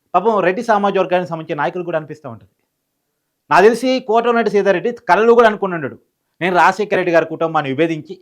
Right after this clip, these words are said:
జగన్మోహన్ రెడ్డి గారికి వ్యతిరేకంగా పనిచేయాల్సి వచ్చిందని" తన జీవితంలో ఎప్పుడూ అనుకుని ఉండడు. మేకపాటి చంద్రశేఖర్ రెడ్డి గారు కానీ వీళ్ళంతా కూడా కాంగ్రెస్ పార్టీ అధికారంలో ఉన్నప్పుడు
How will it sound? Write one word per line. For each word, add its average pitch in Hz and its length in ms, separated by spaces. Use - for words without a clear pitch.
జగన్మోహన్ 185 420
రెడ్డి 170 140
గారికి 151 200
వ్యతిరేకంగా 165 480
పనిచేయాల్సి 147 500
వచ్చిందని" 131 340
తన 175 120
జీవితంలో 220 340
ఎప్పుడూ 220 240
అనుకుని 202 280
ఉండడు. 120 220
మేకపాటి 165 440
చంద్రశేఖర్ 165 440
రెడ్డి 147 120
గారు 143 140
కానీ 135 260
వీళ్ళంతా 254 400
కూడా 180 260
కాంగ్రెస్ 254 420
పార్టీ 233 220
అధికారంలో 190 420
ఉన్నప్పుడు 156 360